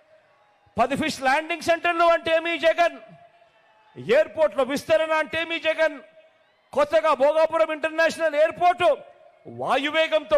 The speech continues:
పనులు జరుగుతా ఉన్నాయంటే మీ జగన్, మూడు ఇండస్ట్రియల్ కారిడార్లు, పది ఇండస్ట్రియల్ హ-, నోడ్స్ వేగంగా వస్తున్నాయంటే మీ జగన్, ప్రణాళికాబద్ధంగా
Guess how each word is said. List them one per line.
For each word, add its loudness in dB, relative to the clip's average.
పనులు -2
జరుగుతా -2
ఉన్నాయంటే 0
మీ -2
జగన్, 0
మూడు -4
ఇండస్ట్రియల్ -4
కారిడార్లు, 2
పది 0
ఇండస్ట్రియల్ -2
హ-, -4
నోడ్స్ 2
వేగంగా 2
వస్తున్నాయంటే 0
మీ -2
జగన్, 0
ప్రణాళికాబద్ధంగా 0